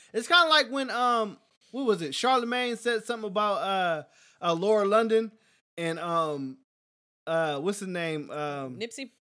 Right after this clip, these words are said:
Speaker 1: Nipsey Hussle was like, "Yo," yeah, he said something about it, and Charlamagne apologized. Not only did he apologize because Nipsey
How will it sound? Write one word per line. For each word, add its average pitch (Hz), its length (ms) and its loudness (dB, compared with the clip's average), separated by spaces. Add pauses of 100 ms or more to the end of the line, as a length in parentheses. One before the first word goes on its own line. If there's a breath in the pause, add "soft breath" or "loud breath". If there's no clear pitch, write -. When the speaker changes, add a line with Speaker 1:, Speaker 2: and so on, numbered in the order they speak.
(180)
Speaker 1:
Nipsey 185 380 -2
Hussle 190 340 -2
was 156 140 -4
like, 139 300 -4
"Yo," 139 340 -2 (720)
yeah, 143 160 -6
he 175 140 -4
said 170 260 -2
something 160 180 -4
about 175 320 2
it, 143 60 -2
and 135 80 -4
Charlamagne 170 460 -2
apologized. 151 760 -2 (420 loud breath)
Not 247 260 6
only 294 240 2
did 208 140 0
he 190 100 4
apologize 185 600 2
because 170 340 -6
Nipsey 175 600 -4